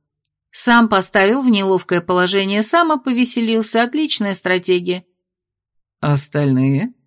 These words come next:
хмыкнул король и сделал это так, что я почувствовала себя круглой дурой.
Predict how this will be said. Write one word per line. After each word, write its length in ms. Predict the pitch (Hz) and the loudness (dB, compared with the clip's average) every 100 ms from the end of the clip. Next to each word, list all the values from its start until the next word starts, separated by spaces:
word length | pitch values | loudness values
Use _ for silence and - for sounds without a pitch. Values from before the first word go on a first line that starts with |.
| _ _ _ _ | _ _ _ _
хмыкнул 540 | - 196 202 - 165 | -4 -2 -2 -2 -4
король 400 | 156 180 240 302 - _ _ _ _ _ - | -2 -2 -2 -4 -8 _ _ _ _ _ -2
и 80 | |
сделал 420 | 220 214 269 247 220 | 0 2 2 4 4
это 200 | 214 208 | 0 -2
так, 240 | 277 302 | -2 -2
что 180 | - 208 | -2 0
я 160 | 208 | 0
почувствовала 600 | 202 208 269 262 208 196 185 | 0 -2 -2 -4 0 0 2
себя 280 | 196 196 | 0 -2
круглой 400 | 196 214 214 202 | -4 -4 -2 -2
дурой. 420 | 190 170 135 139 | -2 -4 -6 -8